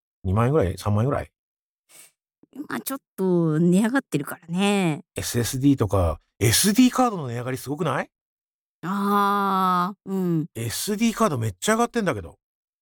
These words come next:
Speaker 2: あ、ハードディスクも値上がってたし。
Speaker 1: ハードディスクめっちゃ値上がってる。うん。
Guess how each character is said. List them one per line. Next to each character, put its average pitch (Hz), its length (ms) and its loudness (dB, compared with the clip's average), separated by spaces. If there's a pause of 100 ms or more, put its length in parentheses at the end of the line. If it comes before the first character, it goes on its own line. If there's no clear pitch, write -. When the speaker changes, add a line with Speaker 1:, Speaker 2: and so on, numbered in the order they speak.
Speaker 2:
あ、 202 120 -4
ハ 254 320 2
ー 440 40 -6
ド 403 120 -6
デ 415 60 -6
ィ 480 40 -4
ス - 100 -6
ク - 100 -10
も 196 80 -8
値 180 140 -8
上 180 120 -10
が 190 80 -8
っ 190 40 -10
て - 180 -16
た - 160 -20
し。 185 720 -8
Speaker 1:
ハ 165 200 0
ー - 20 0
ド 175 60 -2
デ 202 60 2
ィ - 20 -4
ス - 40 -6
ク 143 60 -2
め 127 80 0
っ - 40 -8
ち - 120 -4
ゃ - 20 4
値 139 80 4
上 131 60 4
が 120 60 2
っ 117 60 -2
て 95 140 -8
る。 95 100 -12
う 90 60 -14
ん。 73 200 -12